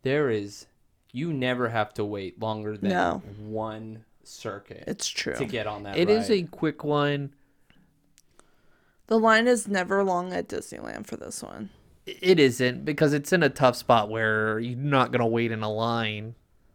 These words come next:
Speaker 3: I mean, between the
Speaker 2: It's
Speaker 3: two access ways.
Speaker 2: self-managing and
Speaker 3: It is.
Speaker 1: I'm gonna, I would
Speaker 2: I
Speaker 1: classify
Speaker 2: think it's
Speaker 1: this
Speaker 2: a
Speaker 1: as
Speaker 2: B.
Speaker 1: B
Speaker 3: Okay,
Speaker 1: myself.
Speaker 3: we'll go along with B.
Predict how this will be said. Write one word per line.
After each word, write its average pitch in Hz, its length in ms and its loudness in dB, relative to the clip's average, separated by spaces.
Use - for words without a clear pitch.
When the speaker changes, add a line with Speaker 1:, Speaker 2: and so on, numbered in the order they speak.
Speaker 3:
I 131 80 -10
mean, 117 460 -8
between 123 420 -2
the 120 80 4
Speaker 2:
It's 117 100 2
Speaker 3:
two 131 140 4
access 254 380 8
ways. 196 120 2
Speaker 2:
self-managing 190 800 0
and 165 440 -8
Speaker 3:
It 208 140 10
is. 107 500 0
Speaker 1:
I'm 127 220 -2
gonna, 143 320 -2
I 143 240 6
would 160 200 2
Speaker 2:
I - 20 -10
Speaker 1:
classify 131 600 6
Speaker 2:
think 120 120 2
it's 120 140 -4
Speaker 1:
this - 20 -14
Speaker 2:
a 117 40 -2
Speaker 1:
as 107 80 -6
Speaker 2:
B. - 140 -10
Speaker 1:
B 104 400 -6
Speaker 3:
Okay, 202 220 0
Speaker 1:
myself. 381 320 -4
Speaker 3:
we'll 226 120 -4
go 220 200 8
along 190 220 4
with 139 100 0
B. 120 260 0